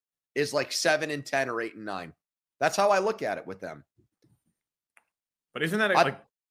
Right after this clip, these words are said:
Speaker 2: what do, what, I mean, what do you think they're gonna finish?
Speaker 1: No, I think, I think keeping Dalton in,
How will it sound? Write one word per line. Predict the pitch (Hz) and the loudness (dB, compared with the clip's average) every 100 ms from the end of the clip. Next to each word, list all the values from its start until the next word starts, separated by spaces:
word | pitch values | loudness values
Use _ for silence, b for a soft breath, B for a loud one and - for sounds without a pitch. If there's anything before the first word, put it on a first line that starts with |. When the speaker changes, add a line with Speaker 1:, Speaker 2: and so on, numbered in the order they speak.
| _ | _
Speaker 2:
what | 127 160 | -2 -2
do, | 135 | 2
what, | 151 180 | 2 2
I | |
mean, | 165 147 | 2 0
what | 170 | 0
do | |
you | 175 | -2
think | 170 180 | -4 -4
they're | 165 | -2
gonna | 165 | -2
finish? | 123 233 269 - - - - _ _ _ _ _ _ _ _ _ _ _ _ _ - | -4 -4 -4 -6 -10 -14 -18 _ _ _ _ _ _ _ _ _ _ _ _ _ 0
Speaker 1:
No, | 226 277 | 6 10
I | 190 | 10
think, | 214 208 - 151 | 8 -4 -4 2
I | 190 | 2
think | 247 | 2
keeping | - 254 254 175 | -2 -4 -2 2
Dalton | 165 226 196 160 | 6 6 4 -4
in, | 226 254 156 | -4 -4 -8